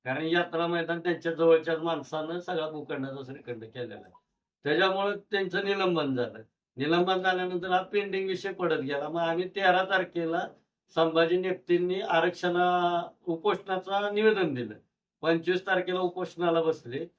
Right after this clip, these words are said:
तीन तारखेला पहिल्या सुनावण्या चालू झाल्या. तीन तारीख, पुन्हा वीस तारीख, आता हिची ही तीन तारीख.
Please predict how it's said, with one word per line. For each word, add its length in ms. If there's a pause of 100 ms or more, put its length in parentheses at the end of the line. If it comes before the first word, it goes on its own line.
(360)
तीन 220
तारखेला 420
पहिल्या 360
सुनावण्या 440
चालू 320
झाल्या. 220
तीन 320
तारीख, 380 (180)
पुन्हा 400 (440)
वीस 320
तारीख, 260 (400)
आता 280
हिची 280
ही 140
तीन 320
तारीख. 180